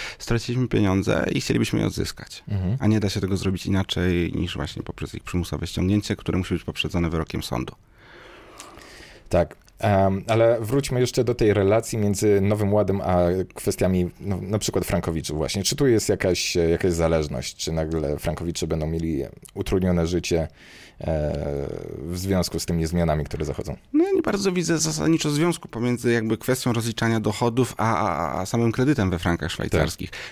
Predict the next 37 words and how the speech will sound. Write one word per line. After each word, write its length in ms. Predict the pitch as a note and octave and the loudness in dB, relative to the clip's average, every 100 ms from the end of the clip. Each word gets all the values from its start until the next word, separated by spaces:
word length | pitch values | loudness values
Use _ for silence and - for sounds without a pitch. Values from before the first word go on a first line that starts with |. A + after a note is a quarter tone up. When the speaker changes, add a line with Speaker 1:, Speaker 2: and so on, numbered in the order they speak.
| - | -2
Speaker 1:
Miało 260 | A#2 E3+ F3+ | 2 2 2
powstać 400 | D3+ - C#3+ C3 | -2 -2 -2 0
rozwiązanie 480 | A#2 A#2+ B2 B2 | 2 2 2 0
systemowe. 880 | A#2+ A#2 - G2+ D2+ C#2+ - A#1+ C2+ | 0 -2 0 2 2 2 0 0 0
Nawet, 640 | - B2 C#3+ C#3 C3+ C3 - | 2 2 2 2 2 0 -6
e, 1200 | - F2 - - - - - - - - - - - | -6 -4 -2 -2 -2 -2 -2 -2 -2 -2 -4 -6 -6
Sąd 300 | - - C3+ | 0 0 2
Najwyższy 380 | A#2+ B2 - B2+ | 0 2 2 2
miał 140 | A#2+ | 2
podjąć 340 | - A#2+ A2 | 0 0 2
uchwałę 380 | B2 - C#3+ A2 | 0 2 2 2
w 80 | G2+ | 0
przedmiocie 480 | - G2 G#2 - G2+ | -2 2 2 2 -2
tych, 400 | - F#2+ - - | 0 -4 -6 -8
tych 160 | - - | -8 -4
kredytów 400 | G2 G2+ G#2 - | -4 -4 -6 -4
frankowych 560 | - - - - - | -4 -2 -2 -4 -6
i 80 | - | -8
przed 200 | - A#2+ | -4 -2
podjęciem 380 | A2 G#2+ - F#2+ | 2 0 2 -4
uchwały 300 | - G2 G2 | 0 2 2
zwrócił 240 | F#2+ F#2+ | 0 -6
się 100 | F#2+ | -6
do 100 | F2+ | -4
istotnych 420 | E2+ - F#2+ F#2 | -4 -2 -2 0
instytucji. 500 | F#2 - - F2+ F#2+ - - - | -2 -4 -6 -2 -2 -4 -16 -8
Tak 140 | - - | -4 0
naprawdę 440 | B2 C#3 C3+ - - | 2 2 0 -2 -8
bardzo 580 | - - A2 F3+ G3 F#3+ | -16 -4 0 0 0 -2
rozumiem 420 | D#3 D#3 D#3 D3 | 0 2 2 2
problem, 360 | D3 C3 B2+ B2 | 2 2 2 0
z 20 | |
jakim 220 | A#2 A#2+ | 0 0
miał 120 | C3+ | 0
się 100 | C#3 | 0
s-, 280 | C#3+ - - F#2+ F#2 E2 E2 - - - G1+ | -4 -4 -6 -4 -2 -2 -2 -4 -4 -2 0
zetknąć 540 | G#2+ B2+ C3+ B2+ - | 0 2 2 2 0